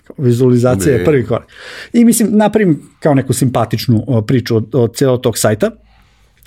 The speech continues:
Speaker 1: i pošaljem, pošaljem, a, to. I dobijem odgovor, "Milane, sajt je fenomenalan, jako kreativan, svima u firmi se svideo, ali nažalost mi tražimo nešto specifično", i kao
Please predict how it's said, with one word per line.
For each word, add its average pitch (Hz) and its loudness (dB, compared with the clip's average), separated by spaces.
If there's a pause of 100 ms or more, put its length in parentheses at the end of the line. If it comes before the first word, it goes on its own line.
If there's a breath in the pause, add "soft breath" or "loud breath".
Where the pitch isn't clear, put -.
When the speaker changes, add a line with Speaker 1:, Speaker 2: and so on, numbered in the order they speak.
(200)
Speaker 1:
i 165 2
pošaljem, 120 0
pošaljem, 107 0
a, 104 -2
to. - -8 (800 loud breath)
I 117 0
dobijem 123 2
odgovor, 135 0
"Milane, 123 2
sajt 127 -2
je 110 -4
fenomenalan, 143 2
jako 127 0
kreativan, 131 0
svima 143 2
u 123 0
firmi 117 0
se 107 -6
svideo, 220 0 (1600 soft breath)
ali 180 2
nažalost 170 2
mi 180 4
tražimo 139 2
nešto 131 0
specifično", 139 0
i 127 -2
kao 104 -4